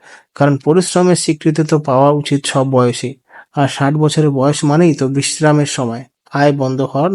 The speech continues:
নয়। ভিডিও ভালো লাগলে লাইক করুন, কৃষক বন্ধুদের সঙ্গে শেয়ার করুন, আর এরকম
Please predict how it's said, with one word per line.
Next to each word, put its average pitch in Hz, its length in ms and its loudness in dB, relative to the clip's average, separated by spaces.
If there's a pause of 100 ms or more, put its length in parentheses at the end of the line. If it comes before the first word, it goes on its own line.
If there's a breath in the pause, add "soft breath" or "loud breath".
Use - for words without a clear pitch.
নয়। 117 200 -6 (440)
ভিডিও 170 260 4
ভালো 175 180 2
লাগলে 185 300 4
লাইক 143 300 2
করুন, 156 180 2 (160)
কৃষক 151 340 0
বন্ধুদের 147 300 0
সঙ্গে 143 280 -2
শেয়ার 131 280 -4
করুন, 156 220 2 (300)
আর 120 100 -2 (140)
এরকম 160 320 0